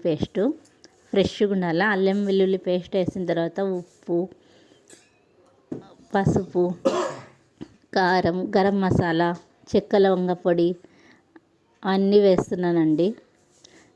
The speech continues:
చాలా బోటి ఒక్కటే క్లీన్ చేసుకుండేదే టైమ్ పడుతుంది, కానీ మొత్తం చాలా చాలా ఈ-, ఈజీగా చేసుకోవచ్చండి. బోటిది ఒక్కటే క్లీన్ చేసుకోవాలి.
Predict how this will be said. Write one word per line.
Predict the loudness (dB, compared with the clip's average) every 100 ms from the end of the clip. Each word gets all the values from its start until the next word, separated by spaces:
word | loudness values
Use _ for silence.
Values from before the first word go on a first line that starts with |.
| _
చాలా | -2 2 2 0 0 0 0 -2 -8 _ -12 2
బోటి | 4 4 4
ఒక్కటే | 2 2 0
క్లీన్ | 0 0 2 4
చేసుకుండేదే | 4 2 -4 -4 2 2 6 6 4
టైమ్ | 2 0 0 0
పడుతుంది, | -2 0 -2 -2
కానీ | -4 0 0
మొత్తం | 0 -2 -8 _ 0 0 2
చాలా | 0 0 -2 0
చాలా | 0 0
ఈ-, | 0 2 2 0 -4 -14 -20 -20 _ -4
ఈజీగా | 0 2 4 4 4
చేసుకోవచ్చండి. | 2 0 2 2 2 0 0 -2 0
బోటిది | 0 2 0
ఒక్కటే | 0 -2 -2 -2
క్లీన్ | -4 -2 -2 0
చేసుకోవాలి. | 0 -2 -2 -2 0 0